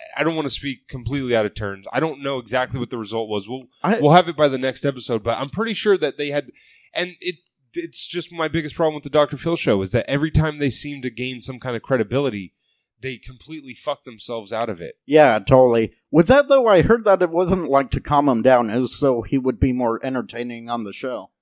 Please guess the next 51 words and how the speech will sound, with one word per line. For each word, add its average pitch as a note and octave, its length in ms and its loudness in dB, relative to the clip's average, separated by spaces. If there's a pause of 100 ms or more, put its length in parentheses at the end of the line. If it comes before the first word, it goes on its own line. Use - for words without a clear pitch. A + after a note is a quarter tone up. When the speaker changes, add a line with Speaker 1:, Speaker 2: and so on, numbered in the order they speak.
(280)
Speaker 2:
I B2 120 -4
thought. F#2+ 340 -8
Speaker 1:
That's F#3 340 2
what F#3+ 300 -2
Speaker 2:
I C3 120 -4
could D#3+ 180 0
be C3 100 0
wrong. A2+ 160 -6
Speaker 1:
That's F3+ 260 -2
what F#3 120 -6
I F3 80 -2
think F3 260 -16
he F3 280 -6
accused E3 520 -14
them F#3+ 220 -8
of, A3 320 -10 (180)
Speaker 2:
Mm-hmm. C#3 300 -12
Speaker 1:
but C#3+ 140 -2
I D3 80 2
think D#3+ 320 -16
that D3 140 -6
at C#3 160 -10
the D3 80 -16
time C#3+ 340 -8
when C#3 80 -14
they B2+ 100 -4
had B2 160 -8
given A#2 220 -10
them G#2+ 160 -8
the G2+ 80 -8
pills, F#2+ 380 -8
they G2+ 140 0
said F#2 420 -4 (100)
Speaker 2:
Oh, A#2 420 -2
Speaker 1:
it G#2+ 40 0
was A2 160 -6
Speaker 2:
okay. F2+ 100 -6
Speaker 1:
to A2+ 80 -2
calm G#2 340 -6
his F#2+ 160 -18
nerves. E2+ 600 -20 (180)
Speaker 2:
Okay, C#3 380 2
so E3+ 180 4
did D#3 240 -2
they E3+ 160 0
admit A#2+ 520 -2
to C4 200 -2
it, D#4 160 -8
or E3 160 2
was B2+ 300 -6
it? A#2 100 -12